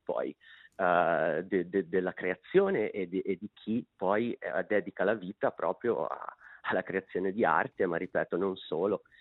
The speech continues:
La tecnologia N F T va anche ben oltre lo spettro dell'arte digitale.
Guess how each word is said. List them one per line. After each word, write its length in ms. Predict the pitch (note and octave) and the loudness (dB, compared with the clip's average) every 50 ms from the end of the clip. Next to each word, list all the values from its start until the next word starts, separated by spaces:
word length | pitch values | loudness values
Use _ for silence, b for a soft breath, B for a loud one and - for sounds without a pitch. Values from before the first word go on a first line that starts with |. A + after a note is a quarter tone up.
| b b | b b
La 100 | - F#2 | -2 -2
tecnologia 520 | F2+ - F2+ - F#2+ G2+ G2+ G2+ G2 G2 F#2 | -2 -2 -4 -4 -2 0 0 0 2 0 0
N 120 | G#2+ G2+ | 0 0
F 200 | - - - F#2 | -2 -2 -6 -6
T 200 | - - G2+ G#2+ | -4 -2 -4 -2
va 200 | G2+ F#2 F2+ F2 | 2 2 4 4
anche 280 | E2 E2+ F2+ - - G#2+ | 4 2 0 -4 -4 -6
ben 200 | F#2 F#2 F#2 F#2 | -2 0 0 2
oltre 840 | F#2 F2+ F2+ G2 - - G2+ G2+ F#2+ F#2 F#2 E2+ C#2 - - - - - | 2 0 0 -2 -4 -4 -2 0 2 2 2 0 0 -2 -6 -10 -10 -10
lo 140 | - D2 G2+ | -8 -8 -8
spettro 480 | - - - F2+ F2 - - - G2+ | -8 -6 -2 -2 -2 -2 -2 -4 -2
dell'arte 400 | F2+ F2 D#2 D#2 C#2+ - - - - | -2 0 0 -2 -2 -4 -8 -16 -20
digitale. 500 | F2 - - _ - - A#1 - - - | -20 -20 -16 _ -6 -4 -4 -6 -8 -12